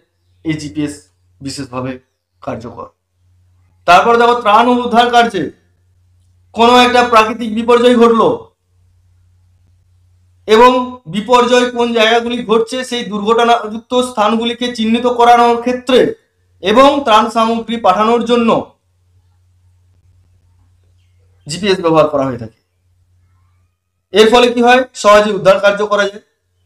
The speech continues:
সব থেকে আগে পৌঁছানো যায়, মানুষকে, মানুষকে বাঁচানো যায়।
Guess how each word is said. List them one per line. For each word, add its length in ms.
সব 240
থেকে 140
আগে 200
পৌঁছানো 420
যায়, 200
মানুষকে, 440
মানুষকে 320
বাঁচানো 380
যায়। 200